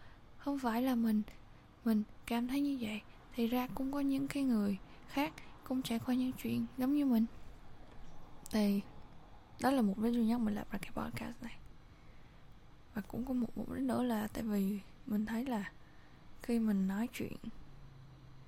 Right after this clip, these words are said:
thì mình bộc bạch được hết những cái cảm xúc của mình hơn khi là, khi mà mình viết. Nên là mình cảm thấy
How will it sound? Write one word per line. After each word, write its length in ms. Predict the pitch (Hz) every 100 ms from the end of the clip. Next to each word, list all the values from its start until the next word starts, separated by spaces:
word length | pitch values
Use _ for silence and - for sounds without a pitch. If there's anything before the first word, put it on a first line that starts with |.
| - - - - - -
thì 120 | 208
mình 600 | 196 190 190 185 180 208 214 -
bộc 140 | 208 190 -
bạch 200 | 190 208
được 180 | 208 196
hết 240 | 233 254 - - - - - -
những 140 | 233 226
cái 120 | 262
cảm 260 | - - 214
xúc 220 | 262 277
của 100 | -
mình 220 | 220 202
hơn 360 | 196 214 220 220
khi 140 | 233 226
là, 260 | 202 208 214 - - - - - - - - - -
khi 200 | - 233
mà 140 | 220
mình 260 | 190 185 190
viết. 260 | 262 330 - - - - -
Nên 140 | 240 240
là 280 | 220 202
mình 240 | 196 208 214
cảm 100 | 214
thấy 280 | 233 233